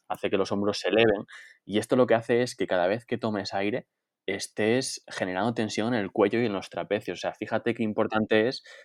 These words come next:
el corregir este tipo de respiración y el ser consciente de la respiración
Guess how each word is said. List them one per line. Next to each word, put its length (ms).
el 140
corregir 340
este 160
tipo 220
de 60
respiración 580
y 60
el 60
ser 180
consciente 420
de 60
la 80
respiración 680